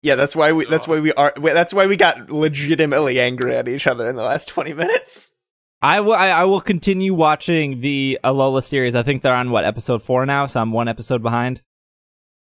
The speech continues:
Speaker 3: Maybe episode five. I can't remember. But I've,
Speaker 1: I've
Speaker 3: I've
Speaker 1: been
Speaker 3: seen
Speaker 1: watching
Speaker 3: the first
Speaker 1: the
Speaker 3: three.
Speaker 1: sub, so I don't know where we are.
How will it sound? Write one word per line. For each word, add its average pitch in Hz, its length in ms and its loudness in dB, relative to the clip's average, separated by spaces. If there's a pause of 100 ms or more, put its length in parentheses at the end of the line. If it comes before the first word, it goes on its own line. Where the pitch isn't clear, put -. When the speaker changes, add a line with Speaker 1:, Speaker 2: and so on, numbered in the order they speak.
(160)
Speaker 3:
Maybe 127 240 -2
episode 139 340 -4
five. 135 360 0 (920)
I 113 60 -8
can't 127 220 -2
remember. 78 420 -6 (100)
But 143 240 2
I've, 135 200 0
Speaker 1:
I've 135 80 2
Speaker 3:
I've 139 60 0
Speaker 1:
been 143 80 0
Speaker 3:
seen 131 60 4
Speaker 1:
watching 123 280 2
Speaker 3:
the 117 60 -4
first 110 120 -2
Speaker 1:
the 101 40 0
Speaker 3:
three. - 20 0
Speaker 1:
sub, 113 280 2
so 110 140 0
I 113 40 4
don't 95 140 -4
know 104 120 -4
where 107 180 0
we 107 100 0
are. 117 200 0